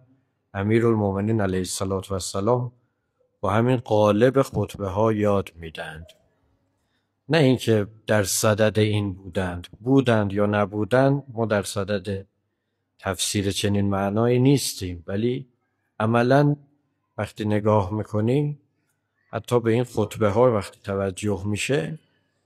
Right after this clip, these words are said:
به انسان خیلی چیزایی در این زمینه هم یاد می‌ده. یکیش همین خطبه هست. ما نگاه اولمون باید برا خودمون باشه.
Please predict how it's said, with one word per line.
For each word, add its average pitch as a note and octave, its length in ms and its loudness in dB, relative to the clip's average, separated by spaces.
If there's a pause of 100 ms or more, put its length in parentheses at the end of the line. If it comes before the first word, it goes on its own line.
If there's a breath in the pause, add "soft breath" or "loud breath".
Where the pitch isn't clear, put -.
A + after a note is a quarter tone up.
(760)
به G2+ 100 -2
انسان A2+ 420 2
خیلی C3+ 400 -2
چیزایی A#2 440 0
در A2 200 2
این D3 280 2
زمینه A#2+ 520 4
هم A2+ 260 2
یاد G#2 320 2
می‌ده. E2 220 -14 (2250)
یکیش C#3+ 340 0
همین D3 300 6
خطبه G2+ 420 -2
هست. G2+ 480 -12 (1200 loud breath)
ما B2+ 80 2
نگاه C#3+ 460 6
اولمون D3 920 4
باید B2+ 320 2
برا A#2+ 220 2
خودمون G2+ 580 0
باشه. E2 420 -14